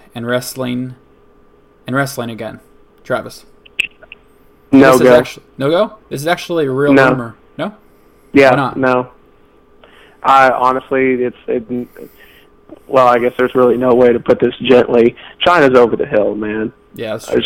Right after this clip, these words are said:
Speaker 2: she can't, she can't, I don't, I honestly don't think at her age anymore, and from what I've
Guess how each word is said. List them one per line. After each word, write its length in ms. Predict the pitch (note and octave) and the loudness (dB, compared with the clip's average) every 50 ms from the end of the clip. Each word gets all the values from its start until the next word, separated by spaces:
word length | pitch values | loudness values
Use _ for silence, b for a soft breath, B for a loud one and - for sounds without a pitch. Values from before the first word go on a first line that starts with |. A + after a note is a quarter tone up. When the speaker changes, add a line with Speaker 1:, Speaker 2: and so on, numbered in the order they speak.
| - | 0
Speaker 2:
she 80 | - D3 | 0 2
can't, 300 | - - C#3 - - - _ - - _ _ _ _ - - - - | 2 2 0 0 0 -4 _ -20 -20 _ _ _ _ -14 -8 0 2
she 100 | D#4 C#3+ | 2 4
can't, 260 | - - A3 - - | 4 4 2 4 4
I 160 | A2 A#2+ B2 | 2 2 4
don't, 180 | B2 B2+ A#2 - - | 4 2 0 0 0
I 180 | - C#3+ C#3+ | 0 2 2
honestly 380 | C#3+ C#3 C3 B2+ - - B2 A#2+ | 2 2 0 -2 -4 -8 -8 -6
don't 260 | A#2 B2 A#2+ - - | -6 -6 -8 -8 -8
think 200 | - B2 A#2+ - | -10 -10 -8 -8
at 100 | A#2 - | -8 -8
her 260 | - - B2+ B2 A2+ A#2 | -4 0 2 2 2 2
age 280 | A#2+ A#2 A#2+ A2+ A2+ | 0 -2 -2 -4 -6
anymore, 580 | A#2 A#2 A#2+ A#2+ A#2+ A#2+ A#2+ A#2+ A#2+ B2 A#2+ B B B B B B - | -6 -6 -6 -4 -2 0 2 2 2 0 -2 B B B B B B -4
and 480 | B2 B2 B2 B2 B2 A#2+ B2 A#2+ - - | -2 0 2 2 2 2 0 -4 -4 -2
from 160 | - B2 A#2+ | -2 0 2
what 140 | B2 B2 A#2+ | 2 4 4
I've 140 | A#2+ A2+ | 2 2